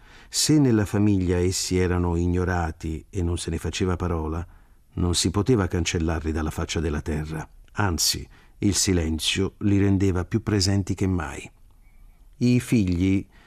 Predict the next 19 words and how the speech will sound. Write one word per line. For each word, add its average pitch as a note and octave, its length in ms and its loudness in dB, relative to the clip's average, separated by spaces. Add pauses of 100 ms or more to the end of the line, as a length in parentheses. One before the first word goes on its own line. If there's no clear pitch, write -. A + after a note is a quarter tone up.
(140)
facevano G2+ 720 2
un A2 220 4
gran A2 320 2
parlottare F#2+ 800 0
tra F2 160 -4
loro, E2+ 440 -2 (260)
sentivano A#2 640 2
che G2+ 160 -2
c'era G2 640 0
una G#2 320 0
zona G2+ 460 0
d'ombra F2 760 0 (240)
nella E2+ 280 2
vita F2 300 -2
chiara F2+ 520 -2
e E2 180 -4
tersa E2+ 460 -2
del E2 200 -2
padre, D#2+ 480 -6